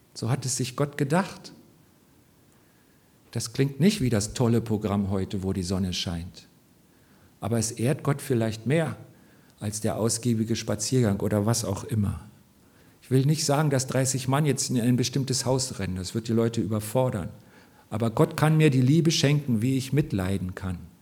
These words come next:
In einer Form, die ankommt, die nicht mich meint, sondern die Menschen, die ich leiden sehe.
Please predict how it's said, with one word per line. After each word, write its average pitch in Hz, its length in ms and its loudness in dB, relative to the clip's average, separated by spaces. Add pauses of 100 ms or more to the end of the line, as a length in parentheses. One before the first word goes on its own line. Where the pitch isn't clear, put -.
(360)
In 92 80 -6
einer 104 220 0
Form, 135 320 0
die 143 120 2
ankommt, 131 600 0 (580)
die 117 120 2
nicht 123 200 0
mich 151 280 4
meint, 101 340 0 (180)
sondern 113 360 2
die 113 100 2
Menschen, 123 500 0 (840)
die 104 100 0
ich 104 140 -4
leiden 113 360 4
sehe. 92 280 -2